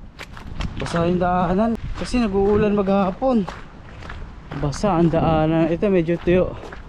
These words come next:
Tuyo dito banda kasi sa mga puno. Ito yung fish pan, mga kapinboy. <laughs> Ayan na. May ilaw na tayo talaga.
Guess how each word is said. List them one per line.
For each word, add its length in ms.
Tuyo 240
dito 240
banda 320
kasi 240
sa 80
mga 240
puno. 480
Ito 80
yung 80
fish 240
pan, 160
mga 240
kapinboy. 400
<laughs> 3000
Ayan 240
na. 160
May 480
ilaw 160
na 80
tayo 480
talaga. 480